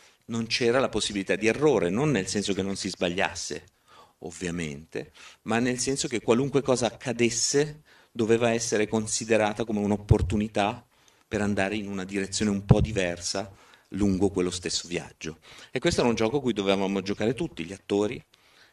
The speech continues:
eh, Andrea Caccia, che è di Milano, che è l'operatore e che è un regista a sua volta, e che è un mio caro amico, che aveva la macchina a spalla,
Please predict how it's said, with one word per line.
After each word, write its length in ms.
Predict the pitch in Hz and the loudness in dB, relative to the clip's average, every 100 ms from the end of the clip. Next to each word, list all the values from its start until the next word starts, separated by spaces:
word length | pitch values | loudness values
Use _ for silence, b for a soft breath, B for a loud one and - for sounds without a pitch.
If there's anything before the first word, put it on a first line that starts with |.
| _ | _
eh, 120 | - 85 87 | -8 -4 -2
Andrea 360 | 95 104 104 | 0 2 2
Caccia, 420 | 101 95 95 98 | 4 0 0 -2
che 300 | 95 90 87 | 0 0 -2
è 180 | 92 87 | -4 -12
di 120 | 90 | -8
Milano, 360 | 90 92 95 98 | -6 -2 -2 -4
che 260 | 95 90 90 | -6 -6 -6
è 0 | |
l'operatore 840 | 80 87 87 87 98 101 92 95 - | -10 -8 -6 -4 0 0 0 -6 -14
e 80 | 90 | -10
che 80 | 95 | -8
è 20 | |
un 80 | 90 | -6
regista 440 | 95 90 98 - | -6 -6 -10 -6
a 40 | 95 | -6
sua 140 | - | -6
volta, 440 | 95 95 95 90 92 b b - | -6 -4 -6 -10 -16 b b -8
e 80 | |
che 20 | 92 | -2
è 40 | |
un 60 | 98 | 0
mio 120 | 98 | 0
caro 180 | 110 131 | 2 0
amico, 320 | 160 165 170 | 0 0 0
che 100 | 98 | 2
aveva 220 | 92 92 | 0 0
la 80 | 95 | 0
macchina 300 | 101 101 104 | -2 -6 -8
a 40 | |
spalla, 580 | 120 - 143 147 160 170 | -6 -2 0 0 -2 -4